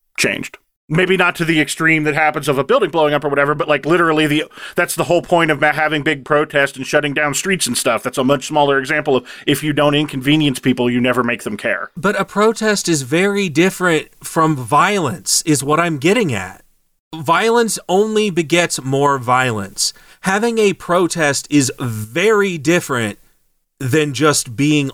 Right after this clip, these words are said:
Speaker 2: ultra violent. I, I guess I just don't understand.
Speaker 1: I mean, th-, this is basically, like, and I, like, we talked, we don't need to go into this too much again, just because we basically had this exact conversation last time, and I don't wanna spend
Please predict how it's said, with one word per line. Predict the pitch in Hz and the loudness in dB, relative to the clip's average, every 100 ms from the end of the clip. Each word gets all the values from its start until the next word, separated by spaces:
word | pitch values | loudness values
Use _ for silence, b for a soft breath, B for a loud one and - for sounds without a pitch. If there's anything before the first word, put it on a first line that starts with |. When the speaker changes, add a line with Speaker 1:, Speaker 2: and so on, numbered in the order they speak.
| - | 0
Speaker 2:
ultra | 131 131 - 117 | 0 2 0 0
violent. | 110 110 98 85 _ _ _ _ _ | 2 0 -2 -8 _ _ _ _ _
I, | 165 190 | -2 0
I | 165 175 | 0 2
guess | 190 - | 2 2
I | - 180 | 0 -2
just | 185 156 | 0 2
don't | 190 | 2
understand. | 170 175 156 - 180 170 160 147 143 - _ _ _ _ - | 2 2 0 0 2 2 2 0 -4 -12 _ _ _ _ -4
Speaker 1:
I | 175 | 0
mean, | 175 160 147 _ _ | 2 0 -6 _ _
th-, | 180 202 | -2 -2
this | 196 196 190 | 2 2 2
is | 175 | 0
basically, | 175 160 160 156 151 143 127 b b b _ | 2 0 -2 -2 2 2 0 b b b _
like, | 147 127 - _ _ - | -2 0 -2 _ _ -2
and | 147 | 0
I, | 143 | 4
like, | 147 147 151 | 4 2 0
we | 143 | 0
talked, | 160 147 - - _ _ _ - | 2 0 -2 -8 _ _ _ -2
we | |
don't | 185 185 | 0 0
need | 190 | 0
to | |
go | 175 170 | 2 2
into | 160 | 2
this | 160 170 - - | 2 2 0 -8
too | - 220 220 | -4 0 2
much | 220 208 | 2 0
again, | 196 208 | 0 2
just | 190 - | 2 0
because | 175 160 | 0 0
we | 139 | 0
basically | 139 143 139 135 139 | 2 0 0 -2 0
had | 131 127 | 0 0
this | 123 | 0
exact | 131 113 120 | 0 0 -2
conversation | - 131 117 - 123 120 | -2 -2 -2 0 0 0
last | 101 113 - | 0 -2 0
time, | 170 185 214 _ _ - | 0 0 -2 _ _ -2
and | 131 | 0
I | |
don't | 131 135 | 2 2
wanna | 131 | 0
spend | 127 151 135 127 113 | 0 0 2 0 -2